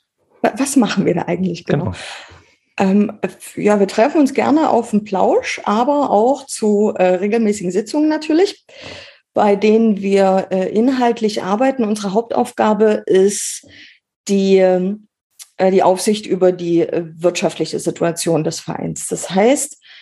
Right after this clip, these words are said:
Speaker 1: wir prüfen tatsächlich Primärzahlen. Das ist unser Hauptjob. Wir müssen die, äh, Kalkulationen für die, äh, Geschäftsjahre freigeben.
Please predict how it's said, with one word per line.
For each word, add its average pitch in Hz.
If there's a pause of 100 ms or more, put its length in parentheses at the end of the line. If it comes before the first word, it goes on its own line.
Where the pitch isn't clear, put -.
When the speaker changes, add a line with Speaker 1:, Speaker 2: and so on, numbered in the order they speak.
(140)
Speaker 1:
wir 220
prüfen 269
tatsächlich 220 (240)
Primärzahlen. 185 (120)
Das 202
ist -
unser 180
Hauptjob. - (520)
Wir 170 (300)
müssen 196
die, 170
äh, - (500)
Kalkulationen 208
für 208
die, 180
äh, 175 (560)
Geschäftsjahre 240
freigeben. 202